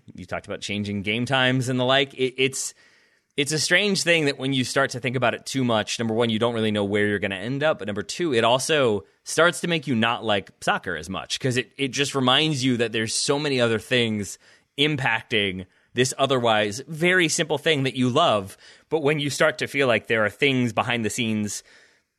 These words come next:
dictating decisions, dictating the way things are happening, it starts to feel less like a thing that you have any involvement in and more like a thing that other people are kind of making happen, and then you are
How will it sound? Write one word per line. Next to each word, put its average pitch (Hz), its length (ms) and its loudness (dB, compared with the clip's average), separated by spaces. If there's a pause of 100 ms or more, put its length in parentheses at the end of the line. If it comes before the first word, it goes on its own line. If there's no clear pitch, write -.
(320)
dictating 139 540 0
decisions, 120 540 0
dictating 113 540 -2
the 98 80 -4
way 104 200 0
things 98 320 -6
are 90 80 -4
happening, 98 540 -4 (760)
it 135 120 -4
starts 139 260 0
to 131 80 -8
feel 120 180 -2
less 113 280 0
like 110 120 -2
a 98 80 -6
thing 104 180 -4
that 90 100 -8
you 101 160 -4
have 95 220 -2
any 98 300 -6
involvement 95 520 -4
in 87 200 -6
and 90 160 -8
more 92 140 -6
like 90 160 -6
a 87 60 -12
thing 92 160 -6
that 90 120 -8
other 90 200 -6
people 90 300 -8
are 82 100 -8
kind 87 180 -10
of - 180 -14
making 104 320 -4
happen, 123 440 -2
and 95 120 -6
then 95 120 -6
you 98 440 -4
are 87 400 -4